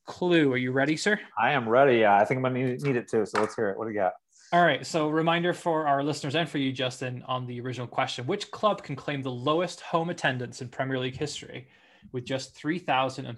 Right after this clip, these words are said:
Speaker 1: thirty-nine total fans in the stands that day? Here's your first clue.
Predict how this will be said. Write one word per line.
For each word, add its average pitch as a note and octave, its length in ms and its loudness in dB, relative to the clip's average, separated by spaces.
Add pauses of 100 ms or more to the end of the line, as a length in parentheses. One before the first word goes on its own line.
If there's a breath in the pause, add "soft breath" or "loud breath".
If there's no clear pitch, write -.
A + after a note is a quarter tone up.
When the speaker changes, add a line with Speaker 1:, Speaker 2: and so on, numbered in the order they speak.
(120)
Speaker 1:
thirty-nine B2+ 440 -6
total B2 340 -8
fans A2+ 500 -6 (400 soft breath)
in B2+ 80 -8
the A#2+ 100 -6
stands A#2 600 -8 (240)
that A2+ 420 -6
day? A#2+ 300 -2
Here's C#3+ 140 -4
your E3+ 100 -2
first F3 320 -6
clue. B2+ 400 -6